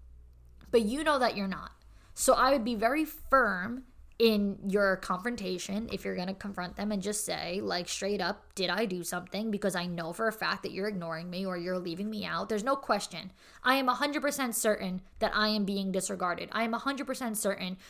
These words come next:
that you are trying to get away from, like, this friendship or whatever the case is.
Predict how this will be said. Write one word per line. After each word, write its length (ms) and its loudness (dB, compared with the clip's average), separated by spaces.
that 120 4
you 200 2
are 440 0
trying 460 4
to 120 -2
get 220 6
away 320 4
from, 320 -4
like, 220 -6
this 160 -2
friendship 340 -6
or 80 -2
whatever 260 -2
the 60 -6
case 320 -8
is. 180 -10